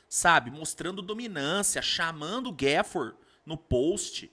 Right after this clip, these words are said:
Cara, o Zubat jogou muito bem, muito bem. Eu acho que foi o melhor jogo que eu já vi do Zubat. Talvez tenha sido o melhor jogo.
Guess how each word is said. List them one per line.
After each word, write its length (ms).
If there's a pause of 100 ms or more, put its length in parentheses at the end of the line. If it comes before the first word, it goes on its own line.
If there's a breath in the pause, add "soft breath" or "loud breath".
(520 soft breath)
Cara, 260
o 80
Zubat 460
jogou 460 (480)
muito 520
bem, 380 (120)
muito 580
bem. 360
Eu 220
acho 240
que 80
foi 180
o 60
melhor 340
jogo 440
que 280
eu 260
já 180
vi 120
do 160
Zubat. 540 (1500)
Talvez 280
tenha 120
sido 160
o 40
melhor 280
jogo. 420